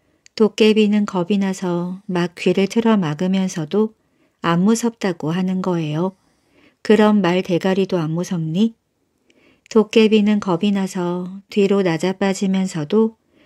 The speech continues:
무섭지 않다고 했습니다. 그러더니 김서방한테 물었지요. 그러는 김서방은 세상에서 제일 무서운 게 뭐야? "나야 돈이 제일 무섭지.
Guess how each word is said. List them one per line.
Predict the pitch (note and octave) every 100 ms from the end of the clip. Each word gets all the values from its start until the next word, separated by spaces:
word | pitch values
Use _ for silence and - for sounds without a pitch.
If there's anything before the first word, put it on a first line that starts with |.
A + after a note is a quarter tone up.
| _
무섭지 | - G3+ G3+ A3 - -
않다고 | F#3 D#3+ E3 G#3+ F#3 E3+
했습니다. | F#3+ - F#3 E3+ D#3 D#3+ - _ _ _ _ _ -
그러더니 | A3 A3 A3 A3 G#3+ G#3+
김서방한테 | - F3+ F3 A3+ A3+ A3+ G#3+ G#3+ G3+ G#3
물었지요. | E3 E3+ F#3 - D3 F3+ G#3 _ _ _ _ _ _ _ _ -
그러는 | - G3 G#3 G#3 G#3+
김서방은 | G#3 E3+ E3 G3 G3 F#3 F3 F3 F3+
세상에서 | F#3 A#3 A#3 A#3 A3+ A3 A3
제일 | G#3+ F3+ F3+ F3+
무서운 | E3+ G3+ G#3+ G3+
게 | G#3
뭐야? | D#3+ D3+ E3+ A3 _ _ _ _ _ - - - _ _ _ -
"나야 | G#3 F#3+ G3 G#3+
돈이 | G#3+ G3 F#3 A3
제일 | A3 G#3 G3
무섭지. | E3 F#3+ F#3+ - D#3 F3